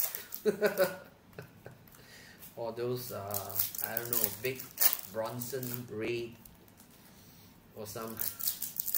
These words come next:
<laughs> Nia Jax. <laughs> Oh my goodness.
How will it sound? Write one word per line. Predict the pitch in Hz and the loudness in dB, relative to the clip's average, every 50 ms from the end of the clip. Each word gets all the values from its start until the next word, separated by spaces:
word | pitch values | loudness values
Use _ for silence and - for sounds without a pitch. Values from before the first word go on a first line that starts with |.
| - - - - - - - - - - - - - - - - - - - - - - - - - - - - | 4 4 2 0 -4 -6 -8 -8 -10 -10 -10 -2 2 2 2 2 2 -2 -6 -10 -10 -12 -12 -14 -14 -16 -10 -8
<laughs> | - - - - | -6 -4 0 2
Nia | 160 139 127 131 131 131 | 2 2 2 0 -2 -2
Jax. | - 127 123 113 107 - - - - - - - - - | 2 4 4 4 4 2 2 6 6 6 6 6 4 4
<laughs> | |
Oh | - 175 143 - 110 | 4 4 4 2 0
my | - 92 - - - | -4 -8 -8 -8 -10
goodness. | 98 80 78 78 76 - - - | -10 -10 -10 -12 -12 -10 -10 -10